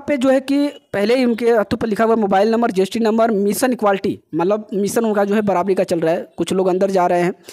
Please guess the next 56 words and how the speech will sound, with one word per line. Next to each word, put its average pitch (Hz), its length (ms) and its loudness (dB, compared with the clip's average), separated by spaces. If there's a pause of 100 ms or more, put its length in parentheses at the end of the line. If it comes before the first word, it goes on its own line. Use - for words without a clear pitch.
(180)
हम 180 140 -2
भी 202 80 0
अंदर 208 240 2
चलते 196 360 0
हैं। 185 100 0 (400)
और 208 220 4
जब 226 180 0
अंदर 262 200 2
गए 262 140 2
तो 269 100 0
ये 247 80 4
सब 254 220 0
बिखरे 226 380 0
हुए 226 220 2
और 220 140 4
समेटे 220 360 -2
हुए 220 120 0
सामान 202 360 0
मिली 196 280 0 (420)
और 185 340 4
हम 190 200 -2
लोग 208 140 2
और 196 180 4
आगे 196 220 0
गए। 190 280 2 (160)
देखो 185 320 0
सामने 185 380 0
देख 180 200 -2
रहे 170 140 -4
हैं 165 140 -2 (340)
बाबा 175 260 0
साहब 214 220 -2
की 233 100 0
तस्वीर 196 340 0
लगी 220 240 0
हुई 202 200 0
है। 220 120 0 (560)
खैर 277 240 2
एक 233 180 -2
बगल 214 240 2
में 247 120 2
रूम 220 220 2
था, 170 200 -4 (260)
हमको 185 280 0
लगा 214 180 2
कि 220 100 -4
उसी 214 220 -2
में 226 100 0
रहते 208 220 2
हैं 208 80 0
तो 214 80 0
पहले 208 200 0
हम 208 180 0
उसमें 208 260 -2
घुस 190 260 0
गए। 185 200 0